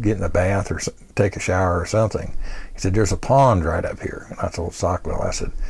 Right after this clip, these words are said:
"I'm gonna take those in a sock and I'm gonna sink 'em."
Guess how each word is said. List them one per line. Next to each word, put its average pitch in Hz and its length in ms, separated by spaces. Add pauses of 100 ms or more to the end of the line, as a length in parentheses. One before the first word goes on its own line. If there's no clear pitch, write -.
(260)
"I'm 104 220
gonna 85 380 (160)
take - 260
those 98 240
in 95 120
a - 60
sock 95 520
and 85 100
I'm 92 180
gonna 82 240
sink - 420
'em." 78 200